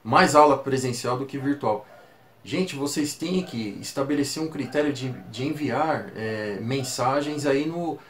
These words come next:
no e-mail, né, contato arroba nelsonjunior ponto net, ou, enfim, uma, uma mensagem aí, um inbox.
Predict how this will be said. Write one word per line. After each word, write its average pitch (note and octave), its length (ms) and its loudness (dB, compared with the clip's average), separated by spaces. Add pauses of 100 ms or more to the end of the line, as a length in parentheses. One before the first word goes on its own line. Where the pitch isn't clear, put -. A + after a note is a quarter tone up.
(300)
no D#3+ 200 2
e-mail, E3 540 4 (880)
né, E3 140 -4
contato D#3 560 0
arroba C#3+ 320 0
nelsonjunior C3+ 560 -2
ponto A#2+ 260 -6
net, D3+ 260 -4 (520)
ou, G3 460 6
enfim, B3+ 480 0
uma, F3+ 240 2
uma G3+ 320 6
mensagem G3+ 600 4
aí, F3+ 120 0
um D3 120 2
inbox. D#3 640 0